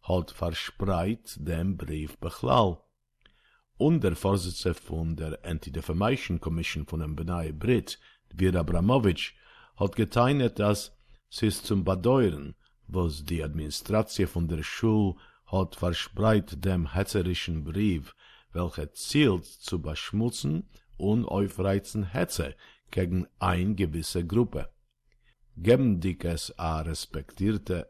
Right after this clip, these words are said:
öffentliche Plattformen, anstatt zu beseitigen es zum Mistkasten von Rassismus, wo es gehört zu sein.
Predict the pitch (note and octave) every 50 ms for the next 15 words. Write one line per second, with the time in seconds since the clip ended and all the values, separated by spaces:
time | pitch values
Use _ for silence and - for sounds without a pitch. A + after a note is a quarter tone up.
0 | _ _ - G2+ G2+ - F2+ E2 - F2+ E2+ - - - C#2 - - E2+ D2+ -
1 | - - - A2+ A#2 - F3 - D#2 D2+ D#2+ - _ _ _ _ _ _ - E2+
2 | F2+ F2 - - - - - A#2+ A#2 - - - - _ - - - D#2+ E2 E2
3 | D#2 D2 F#2 G#2 A#2 C#3 C3 - A2 F#2 - - E2+ F2 E2+ D#2+ - - - -
4 | F#2 E2+ D#2+ E2 F2+ G#2+ A#2+ - - - _ _ _ - A2 G#2 F#2+ - - -
5 | - E2+ E2+ F2 F2 - _ - - _ _ _ - F2+ F2+ E2+ F#2 D#2 - -
6 | - - D3 C3+ F#2 F2+ E2+ D#2 D#2+ - - _ _ _ _ _ _ - - F2+
7 | F2+ F2+ E2+ E2 D2+ - - - _ _ _ _ - F2 E2+ D2 D#2+ A2+ B2 A2
8 | F2 E2 D#2+ - - - - - - E2 D2+ C#2+ D#2+ D#2+ D#2 D2 D2 C#2